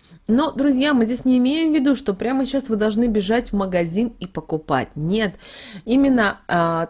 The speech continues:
такая посуда с красивыми рисунками вас привлечет. И когда вы почувствуете своим сердцем,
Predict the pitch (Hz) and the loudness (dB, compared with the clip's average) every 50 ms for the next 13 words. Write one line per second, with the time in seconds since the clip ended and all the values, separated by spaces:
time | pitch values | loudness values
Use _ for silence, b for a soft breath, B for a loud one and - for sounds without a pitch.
0 | - - - 202 208 208 - 262 262 240 208 196 185 - 185 175 - - - - | -2 0 0 0 0 2 2 4 4 6 4 2 0 -2 -4 -4 -4 -6 -4 -2
1 | 277 320 285 226 196 190 - - - 202 202 202 - - - 254 254 226 214 190 | -2 0 0 0 -2 -4 -6 -8 -4 -4 -4 -4 -4 -4 0 0 2 2 2 2
2 | 170 165 156 160 156 - - - 240 285 339 330 - 330 226 - - - 160 151 | 0 0 -2 -4 -6 -8 -4 -2 -2 -2 -2 -2 -2 -4 -4 -4 -6 -8 -8 -6
3 | 180 196 202 214 196 - - - - 190 170 190 196 196 - - 202 180 - - | -4 -2 -2 -2 -4 -6 -8 -8 -8 -6 -2 -2 -4 -4 -2 -4 -6 -6 -6 -8
4 | - 190 220 294 311 320 311 311 - 294 277 277 - - 277 269 240 - - 180 | -6 -2 0 0 0 0 -4 -4 -4 -6 -6 -6 -6 -6 -4 -4 -4 -6 -8 -8
5 | 170 160 160 - - - - 151 180 240 311 302 - - 208 190 185 175 - - | -8 -8 -10 -14 -16 -10 -6 -4 -4 -4 -4 -6 -6 -2 0 0 0 0 -4 -8
6 | 147 143 | -8 -8